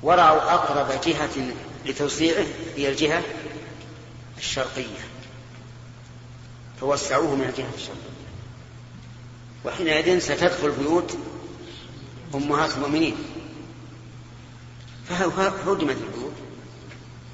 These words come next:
وبقي المسجد في حجرة عائشة. فالحج-، فالمسجد لم يدفن في الق-، فالمسجد لم يبنى على القبر،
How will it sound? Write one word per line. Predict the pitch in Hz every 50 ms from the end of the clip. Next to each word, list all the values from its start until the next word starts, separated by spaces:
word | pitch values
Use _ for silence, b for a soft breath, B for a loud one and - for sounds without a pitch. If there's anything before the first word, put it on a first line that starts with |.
| - - - - - - - - - - -
وبقي | 143 147 - 175 165 - 139 131
المسجد | 127 123 143 139 - - - 170 165 - -
في | 143 -
حجرة | - 151 151 147 131 - 123 123
عائشة. | 120 131 - - - - - - - - - - - - - - - - - - - - - - - - - - - - - - - - - - - - - - - -
فالحج-، | 147 143 - - 185 196 190 190 165 156
فالمسجد | 151 160 156 151 151 170 196 185 - - 165 160 - 131 165
لم | 180 175 170 170 170
يدفن | 165 170 - - 147 151 147
في | - -
الق-، | - - - - - - - - - - - 139 - 143
فالمسجد | 143 139 135 135 127 120 135 143 160 180 170 - - 147 - 165
لم | 165 165
يبنى | 160 - 139 135
على | 123 123 123
القبر، | - - 143 139 165 190 196